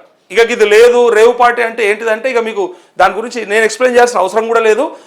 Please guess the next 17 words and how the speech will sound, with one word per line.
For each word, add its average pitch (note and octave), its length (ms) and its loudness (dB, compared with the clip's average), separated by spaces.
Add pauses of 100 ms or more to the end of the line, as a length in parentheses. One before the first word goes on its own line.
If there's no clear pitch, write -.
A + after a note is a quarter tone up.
(240)
మొత్తం C#4 400 0
మీకు C4 140 -4
ఏ A#3+ 300 2
YouTube, A#3 300 -4
YouTube-లో B3+ 320 0
ఏ A3 240 6
ఇంటర్వ్యూ C4 360 0
చూసినా B3 200 -4
ఎవరు A3+ 300 -2
చూసినా A#3 200 -4
చెప్తా A3 300 -2
ఉన్నారు G#3+ 380 -2 (200)
ఆ D#3+ 60 -2
దరిద్రం F#3+ 460 0
ఏంటిదో. C3+ 260 -10 (920)
అలాంటి G#3+ 340 2
పార్టీలకి A3 760 -2